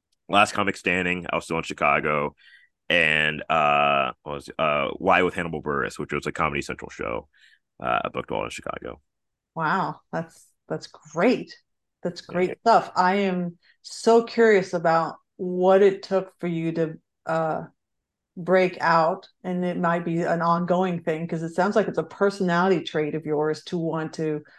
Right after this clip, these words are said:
Speaker 2: uh, make sure everybody else is,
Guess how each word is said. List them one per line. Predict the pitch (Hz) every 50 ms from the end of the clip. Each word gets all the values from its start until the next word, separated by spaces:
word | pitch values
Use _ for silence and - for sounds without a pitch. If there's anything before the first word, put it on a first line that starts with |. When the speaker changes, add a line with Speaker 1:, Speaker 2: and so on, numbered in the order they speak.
| _ _ _ _ _ -
Speaker 2:
uh, | 180 165 147 143 - -
make | 165 175 170 170
sure | - - 180
everybody | 170 170 170 175 170 165 165 165
else | 165 180 180 180 - - - - - -
is, | - 165 165 165 165 165 160 156 -